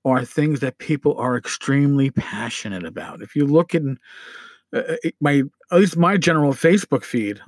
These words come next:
oh my God. And that's fine, 'cause that's your general Facebook feed, but these conversations can become, uh, really, really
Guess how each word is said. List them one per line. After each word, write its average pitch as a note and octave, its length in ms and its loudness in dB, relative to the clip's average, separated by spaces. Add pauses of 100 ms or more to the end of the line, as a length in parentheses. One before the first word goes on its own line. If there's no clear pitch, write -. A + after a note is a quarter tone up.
oh D#3 100 -2
my B2 160 -2
God. F#3 480 -2 (800)
And B3 80 4
that's C#4+ 160 2
fine, F#3+ 400 -2 (1040)
'cause - 500 -2
that's F3 260 -4
your D#3 60 -10
general D#3 200 -2
Facebook F#3 440 -2
feed, G#2+ 340 -10
but A2+ 220 -8 (2000)
these C#3+ 500 -2
conversations E3+ 680 -2
can C3+ 340 -6
become, B2+ 680 -6 (1160)
uh, A#2 360 -4
really, C#3 840 4 (180)
really A#2+ 800 0